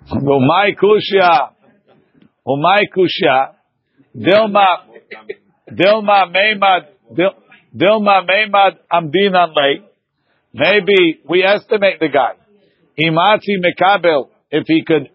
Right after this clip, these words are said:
take the pain, avdinan, we do it. Ve'ilo matzi mekabel, and if he can't take it, lo avdinan lei, we don't do it.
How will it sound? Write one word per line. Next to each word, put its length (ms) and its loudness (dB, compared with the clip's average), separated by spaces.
take 280 -2
the 160 -2
pain, 320 -2
avdinan, 600 0
we 160 -2
do 180 2
it. 120 -4
Ve'ilo 480 0
matzi 460 -2
mekabel, 560 -2
and 120 -6
if 80 -14
he 140 -2
can't 300 -2
take 260 0
it, 140 0
lo 140 2
avdinan 560 -2
lei, 240 -2
we 160 -2
don't 260 0
do 160 2
it. 120 -6